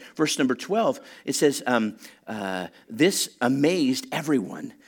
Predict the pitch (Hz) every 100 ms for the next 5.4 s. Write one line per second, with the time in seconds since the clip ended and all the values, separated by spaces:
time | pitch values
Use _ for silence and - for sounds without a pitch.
0 | - 156 175 175 - 165 170 - 151 160
1 | 143 123 113 113 127 135 123 - 123 107
2 | 90 - - - 139 135 - 104 107 101
3 | - - 113 110 107 92 110 - - -
4 | - _ _ _ - 110 151 165 139 139
5 | 156 131 - -